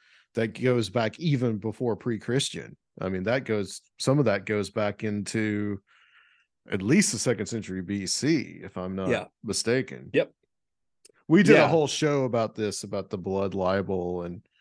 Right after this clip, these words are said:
Speaker 1: kinda where it comes from. And I, I was shocked to find out that it actually went that far, um, in time, to be honest with you. But
Speaker 2: Yeah,
Speaker 1: it, it,
Speaker 2: I mean,
Speaker 1: it's,
Speaker 2: the
Speaker 1: it's
Speaker 2: modern version of it is, is very clearly sort of m-,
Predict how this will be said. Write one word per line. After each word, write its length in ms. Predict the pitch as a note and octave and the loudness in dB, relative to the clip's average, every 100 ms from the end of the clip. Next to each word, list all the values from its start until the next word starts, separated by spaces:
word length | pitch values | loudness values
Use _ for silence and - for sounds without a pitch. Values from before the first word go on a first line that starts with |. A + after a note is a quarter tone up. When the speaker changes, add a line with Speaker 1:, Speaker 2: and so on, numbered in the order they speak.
| _ _ _ _ | _ _ _ _
Speaker 1:
kinda 200 | - A2+ | -2 0
where 260 | F#2+ G2+ F2+ | 2 0 -2
it 80 | F2 | -4
comes 280 | G#2+ F#2+ - | -6 -4 -6
from. 500 | - F#2+ F2 F2 E2 | -6 -6 -6 -6 -8
And 240 | E2 - _ _ _ | -10 -14 _ _ _
I, 140 | C#3+ D3+ | 0 0
I 280 | B2+ D3 | 2 2
was 140 | D3+ B2+ | 2 -2
shocked 320 | - A#2 G#2+ | -4 -6 -6
to 60 | G#2 | -10
find 260 | G#2 G2 | -8 -6
out 140 | F#2 F2+ | -4 -4
that 120 | F#2 | -4
it 120 | F2+ | -2
actually 300 | F2+ F2 - | -2 -4 -8
went 280 | F2+ F#2+ F2+ | -10 -10 -10
that 180 | F2 D#2+ | -10 -10
far, 440 | - E2 D2 C#2 - _ _ _ | -10 -8 -8 -10 -16 _ _ _
um, 480 | F2 E2 D#2 - - _ | -10 -10 -10 -16 -20 _
in 180 | - F#2 | -8 -8
time, 420 | E2 F#2+ F2 E2 | -6 -4 -2 -4
to 80 | D#2+ | -8
be 120 | D2+ | -12
honest 340 | D#2+ G2+ D#2+ - | -6 -6 -6 -12
with 160 | - | -20
you. 200 | - - - _ _ _ _ _ _ - | -20 -20 -20 _ _ _ _ _ _ -10
But 240 | F2+ D#2 | -8 0
Speaker 2:
Yeah, 320 | C#3+ D3 G#2+ | 4 4 2
Speaker 1:
it, 60 | F#2 | -2
it, 80 | G2+ | -4
Speaker 2:
I 40 | D#3+ | -2
mean, 80 | |
Speaker 1:
it's, 140 | E3+ C#3+ | -2 0
Speaker 2:
the 60 | |
Speaker 1:
it's 60 | E3 | 2
Speaker 2:
modern 320 | F#3 A#3+ A#3+ | 2 2 0
version 340 | C#3 C3 B2 B2+ | 2 2 2 -2
of 140 | A#2 | -2
it 220 | A2+ G2+ _ _ | -2 -4 _ _
is, 160 | C#3 A#2+ | -2 0
is 180 | C#3+ C3 | -2 -2
very 300 | A2 C#3 B2 | 0 0 0
clearly 800 | B2 - A#2+ A2+ A2 G#2 G#2 - - | -2 -6 -4 -2 -4 -4 -6 -10 -8
sort 180 | A#2+ | -4
of 80 | G#2 | -4
m-, 140 | A#2 | -4